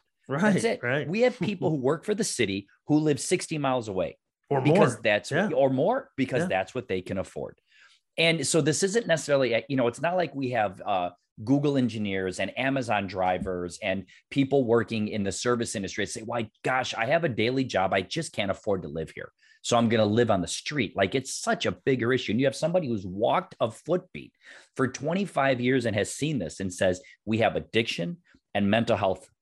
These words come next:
Speaker 2: and is a perpetuating cycle." And until you say, "We are going to help people break the addiction," and it's not like you give someone a pat on the back to break an addiction. It's gonna take serious intervention. And when I tell people this and try to explain it, I say, "Do me a favor,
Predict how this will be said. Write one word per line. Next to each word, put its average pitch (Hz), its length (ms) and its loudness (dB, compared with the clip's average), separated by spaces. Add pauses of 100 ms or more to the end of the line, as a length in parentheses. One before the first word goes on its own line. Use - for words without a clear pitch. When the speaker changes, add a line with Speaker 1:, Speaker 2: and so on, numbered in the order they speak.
(200)
Speaker 2:
and 110 160 2
is 98 140 2
a 87 100 0
perpetuating 95 800 -2
cycle." 71 480 -8 (260)
And 95 140 2
until 151 340 2
you 156 220 -2
say, 104 420 2
"We 95 220 0
are 101 100 2
going 98 240 -4
to 90 160 -8
help 147 300 -4
people 135 240 0
break 98 320 -2
the 156 80 0
addiction," 117 400 -6 (520)
and 180 140 2
it's 180 160 -2
not 190 220 0
like 170 180 2
you 131 120 -2
give 113 220 -2
someone 101 220 -2
a 87 60 0
pat 120 280 -2
on 92 120 0
the 82 80 -4
back 110 320 2
to 85 80 -8
break 92 400 -4
an 78 80 -8
addiction. 107 440 -6 (540)
It's 123 240 0
gonna 147 160 0
take 101 300 -4
serious 117 720 0
intervention. 80 520 -4 (420)
And 135 180 4
when 123 100 4
I 139 140 2
tell 175 220 0
people 143 340 -4
this 127 200 -2
and 107 100 -8
try 117 180 2
to 107 100 2
explain 110 400 -2
it, 110 60 0
I 107 100 0
say, 110 180 -6
"Do 135 140 -6
me 170 120 -6
a - 20 -6
favor, 98 380 -4